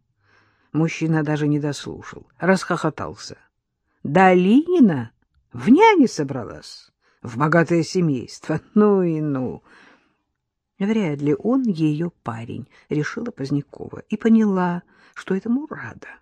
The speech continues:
потому что уж никак не заслуживала авантюристка такого красавца.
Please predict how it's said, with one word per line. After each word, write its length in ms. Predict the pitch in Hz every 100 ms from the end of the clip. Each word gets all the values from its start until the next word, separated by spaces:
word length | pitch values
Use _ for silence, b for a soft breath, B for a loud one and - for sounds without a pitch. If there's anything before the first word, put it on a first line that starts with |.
| _ B B B
потому 260 | - 151
что 180 | 135 151
уж 200 | 139 - b b
никак 600 | 156 160 - 165 240 -
не 200 | 160 170
заслуживала 960 | 156 151 - 160 185 220 170 160 147 143 B B
авантюристка 760 | 147 139 - 147 147 - -
такого 400 | - 123 135 127
красавца. 960 | - 120 117 - - - - - -